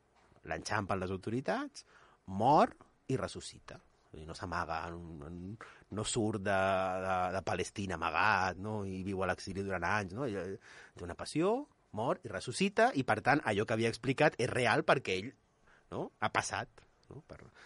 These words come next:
per aquests, per aquestes proves. I això només és possible perquè Judas traeix a Jesús.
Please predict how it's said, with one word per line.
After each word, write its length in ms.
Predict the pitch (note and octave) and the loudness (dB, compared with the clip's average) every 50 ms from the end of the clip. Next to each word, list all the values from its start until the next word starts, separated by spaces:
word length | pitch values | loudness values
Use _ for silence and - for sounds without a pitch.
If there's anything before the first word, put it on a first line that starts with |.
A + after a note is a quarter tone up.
| - - - - | -20 -20 -12 -6
per 140 | - G#2 F#2+ | -4 -4 -4
aquests, 400 | F#2 - F2+ F2+ F2 - - - | -4 -6 -8 -10 -10 -12 -18 -18
per 160 | - - F#2 F#2 | -12 -8 -8 -8
aquestes 400 | - E2 - - - D#2 - - | -8 -8 -12 -12 -14 -16 -16 -16
proves. 400 | - - - - - - - - - - - - - - - - - - - - - - | -18 -18 -18 -18 -20 -20 -20 -20 -20 -18 -18 -18 -18 -20 -20 -20 -20 -20 -20 -20 -18 -6
I 140 | - D3 C#3+ | 0 0 4
això 100 | - F3 | 6 8
només 220 | F3 F#3+ F#3+ F#3 F#3 | 10 10 10 10 8
és 80 | F3 - | 8 6
possible 380 | - F3 G3 G#3 G3+ - G#3+ - | 4 2 2 2 4 4 4 4
perquè 220 | E3+ C3 - C3 | 4 4 4 4
Judas 240 | A#2 B2 C3 D#3 D3+ | 4 6 4 4 4
traeix 320 | - C#3 A2+ G2 G#2 G2 F#2+ | 4 4 4 4 4 2 0
a 60 | F#2 | 0
Jesús. 400 | F#2 G2 G2+ D#3 F#3+ D#3+ - - | -2 -2 -2 -2 -4 -4 -8 -16